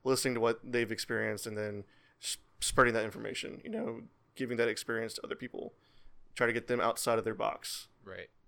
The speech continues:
Speaker 1: And I feel like that's what more people need to do. Get outside of your box, you know, challenge yourself,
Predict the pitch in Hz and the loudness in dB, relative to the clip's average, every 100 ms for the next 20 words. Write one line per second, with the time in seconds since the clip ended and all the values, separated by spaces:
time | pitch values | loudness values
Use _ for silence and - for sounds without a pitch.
0 | - 117 113 - 117 110 117 - - - | -4 0 0 4 4 4 0 -2 -4 -8
1 | - 123 98 135 123 117 117 117 107 104 | 0 0 0 -2 2 4 6 2 -2 -4
2 | 104 101 - - _ _ _ _ 120 - | -6 -6 -8 -10 _ _ _ _ -2 4
3 | 123 123 120 107 104 - - - - - | 2 2 0 0 -2 -8 -8 -12 -16 -16
4 | _ _ _ _ _ - 107 104 101 - | _ _ _ _ _ -10 -6 -6 -10 -14
5 | - 123 240 226 - - - | 0 2 2 -2 -6 -8 -10